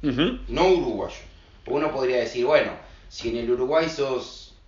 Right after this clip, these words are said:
Speaker 2: el cincuenta por ciento más uno de la
Speaker 1: Sí, sí,
Speaker 2: población,
Speaker 1: sí.
Speaker 2: es lógico que los uruguayos que viven en el mu-, en el exterior se mantengan
Speaker 1: Tengan la
Speaker 2: esa
Speaker 1: misma proporción,
Speaker 2: proporción,
Speaker 1: claro.
Speaker 2: y bueno, y sean, no, no, este, fíjate, Marca
Speaker 1: Sí.
Speaker 2: hizo la semana pasada, es un diario español de
Speaker 1: Sí, sí.
Speaker 2: prestigio,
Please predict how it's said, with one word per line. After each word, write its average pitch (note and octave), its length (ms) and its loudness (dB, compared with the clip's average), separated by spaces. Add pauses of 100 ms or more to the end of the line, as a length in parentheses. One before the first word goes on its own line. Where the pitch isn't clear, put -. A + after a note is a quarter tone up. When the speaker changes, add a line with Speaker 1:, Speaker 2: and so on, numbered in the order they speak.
Speaker 2:
el G2 80 -10
cincuenta A#2 560 -4
por G#2+ 140 -6
ciento A#2 300 -4
más G#2 220 -8
uno A#2 220 -4
de G#2+ 60 -4
la G#2 80 -2
Speaker 1:
Sí, G2+ 60 -6
sí, G#2 480 0
Speaker 2:
población, C#3+ 120 6
Speaker 1:
sí. C#3+ 180 6 (320)
Speaker 2:
es B2+ 200 -2
lógico D3 420 0
que B2 120 -4
los A#2 100 -8
uruguayos A#2 560 0
que A2 100 -8
viven A#2+ 280 -4
en C3 100 -4
el C#3+ 220 -2
mu-, C#3+ 180 -4
en B2 80 -6
el C3+ 80 -4
exterior E3 600 2 (180)
se B2 240 -4
mantengan A2+ 300 -2
Speaker 1:
Tengan C#3+ 120 6
la C#3+ 60 6
Speaker 2:
esa D3 80 2
Speaker 1:
misma D#3+ 200 4
proporción, D#3+ 400 8
Speaker 2:
proporción, G#3 340 2
Speaker 1:
claro. B2+ 240 8
Speaker 2:
y - 20 -4
bueno, B2+ 220 2
y A2 60 -6
sean, A2+ 320 -2
no, D#3+ 120 2
no, D#3+ 280 0 (380)
este, A#2 440 -4
fíjate, G3 440 -4
Marca - 720 -2 (180)
Speaker 1:
Sí. - 340 4
Speaker 2:
hizo D3+ 260 -4
la B2+ 100 0
semana C3+ 400 -2
pasada, G#2+ 680 -2 (520)
es - 140 -16
un F2+ 80 -14
diario G2 260 -8
español A2+ 540 -4
de B2 60 -6
Speaker 1:
Sí, D3 100 6
sí. C3+ 100 4
Speaker 2:
prestigio, F3+ 420 2